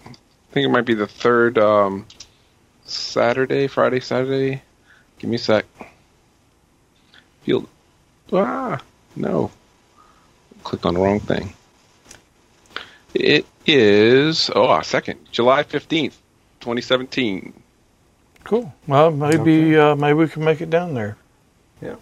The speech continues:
Speaker 2: I've always wanted to go to that one. I just never quite made it.
Speaker 3: Yep.
Speaker 2: I used to go to the Hammond one, uh,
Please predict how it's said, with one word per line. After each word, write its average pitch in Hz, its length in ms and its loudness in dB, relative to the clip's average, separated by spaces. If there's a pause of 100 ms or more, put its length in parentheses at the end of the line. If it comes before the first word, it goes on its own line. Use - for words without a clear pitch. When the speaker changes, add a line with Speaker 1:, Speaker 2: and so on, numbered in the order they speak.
Speaker 2:
I've 165 140 2
always 165 260 4
wanted 147 240 -2
to 120 40 -2
go 139 140 2
to 147 100 -4
that 107 180 -4
one. 123 120 -8
I 113 80 -4
just 120 220 -8
never 117 200 -2
quite 123 260 0
made 123 240 -2
it. - 140 -8 (560)
Speaker 3:
Yep. 110 160 -6 (380)
Speaker 2:
I 139 40 0
used 240 200 0
to - 40 -10
go 160 100 4
to 131 60 4
the 110 100 4
Hammond 139 380 0
one, 104 280 -6 (300)
uh, 101 240 -4